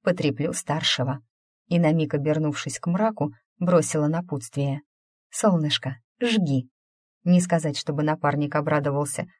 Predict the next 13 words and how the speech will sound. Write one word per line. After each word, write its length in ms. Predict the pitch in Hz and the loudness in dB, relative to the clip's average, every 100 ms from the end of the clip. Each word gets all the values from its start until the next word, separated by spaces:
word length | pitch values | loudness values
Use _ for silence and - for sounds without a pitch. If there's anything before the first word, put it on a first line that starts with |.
| _ | _
такому 400 | 165 170 156 151 | -2 0 0 2
обращению 680 | 147 156 170 - 160 147 147 | 2 0 0 -2 0 0 -2
к 60 | |
своей 340 | - 160 156 151 | -2 -2 0 0
драгоценной 640 | 151 151 151 - 156 151 147 | 0 -2 -2 0 0 0 -2
персоне, 580 | 147 120 - 220 156 123 _ _ _ - | -4 -4 -2 0 -2 -4 _ _ _ 0
но 220 | 175 165 | 2 2
комментарий 720 | 156 156 147 147 180 247 269 | 2 0 0 2 2 2 2
решил 340 | 208 - 160 | 0 0 0
оставить 560 | 185 180 - 135 170 - _ _ | 0 -2 -4 -4 -4 -10 _ _
на 120 | - 170 | -4 -2
потом 500 | 220 240 135 117 - _ _ _ | -2 -2 0 -2 -4 _ _ _
и 260 | 180 180 170 | 0 0 0